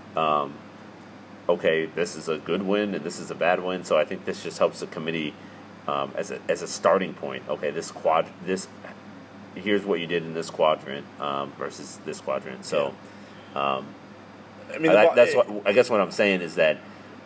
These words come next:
Speaker 1: um, not, not all quadrant one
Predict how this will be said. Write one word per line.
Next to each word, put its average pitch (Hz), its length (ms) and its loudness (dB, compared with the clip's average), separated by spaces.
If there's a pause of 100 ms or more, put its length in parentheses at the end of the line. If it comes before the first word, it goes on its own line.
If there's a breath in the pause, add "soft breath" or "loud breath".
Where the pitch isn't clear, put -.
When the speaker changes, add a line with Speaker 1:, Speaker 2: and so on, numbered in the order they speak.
(420)
Speaker 1:
um, 76 440 2 (1200)
not, 95 320 2 (440)
not 104 240 6
all 101 140 8
quadrant 101 540 4
one 90 540 0